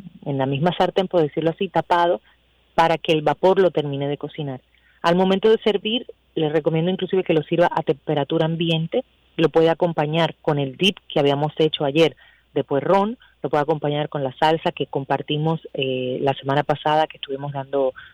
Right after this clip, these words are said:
salsas, o una mayonesa que puedes, eh, marinar o, o, o sazonar. Una forma de cómo la puedes sazonar que queda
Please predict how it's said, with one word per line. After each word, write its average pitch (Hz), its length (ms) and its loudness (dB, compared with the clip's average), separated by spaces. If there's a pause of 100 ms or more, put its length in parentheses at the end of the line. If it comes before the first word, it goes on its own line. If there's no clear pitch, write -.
(140)
salsas, 160 320 0 (360)
o 208 80 6
una 214 200 2
mayonesa 196 720 0 (480)
que 160 120 2
puedes, 156 500 2 (200)
eh, 131 600 -2 (680)
marinar 139 760 0
o, 147 80 4
o, 127 480 0
o 131 140 -2
sazonar. 123 600 -4 (440)
Una 165 240 2
forma 190 420 2
de 156 100 0
cómo 143 180 -6
la 139 100 0
puedes 139 200 2
sazonar 165 400 -2
que - 140 -6
queda 147 280 0